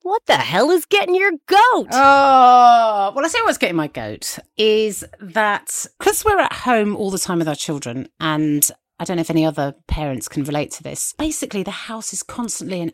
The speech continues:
Speaker 2: absolute shithole. I mean, it doesn't matter how often I clean it. I honestly, the smell of urine is now permeated every single wall. I don't know what they have attached to the end of their dicks, but it's like a sprinkler system.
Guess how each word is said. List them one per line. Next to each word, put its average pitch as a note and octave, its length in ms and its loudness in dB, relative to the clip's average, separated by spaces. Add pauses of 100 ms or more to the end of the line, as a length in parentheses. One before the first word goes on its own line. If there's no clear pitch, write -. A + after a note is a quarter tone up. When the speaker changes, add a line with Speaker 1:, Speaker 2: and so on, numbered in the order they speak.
Speaker 2:
absolute E3 560 -10
shithole. C#3+ 640 -12 (300)
I F#3+ 60 -8
mean, A3+ 160 -2
it A#3 140 -6
doesn't D#4+ 280 0
matter C#4 260 0
how D#4 380 -2
often D4 260 -2
I B3+ 80 -4
clean G#3+ 420 -4
it. A#2 180 -10 (140)
I - 220 4 (120)
honestly, D#4+ 600 0
the G#3+ 100 -10
smell F#4 460 -2
of F4 160 -6
urine F3 480 -2
is - 320 -6 (120)
now C#4 340 2 (100)
permeated D#4+ 840 -2
every D4 420 -2
single B3+ 280 -2
wall. B3 240 0
I A4 160 -4
don't A#4 140 0 (300)
know E4 40 -4
what G4+ 160 4
they F#4 140 0
have D4+ 140 0
attached - 480 -6
to C#4+ 40 -2
the B3 140 0
end A#3+ 140 -2
of F#3+ 80 -10
their G#3+ 120 -4
dicks, D#3+ 360 -6
but G3+ 120 -6
it's - 140 -6
like C#4+ 180 0
a C#4 40 -4
sprinkler G3 440 -6
system. C3 480 -10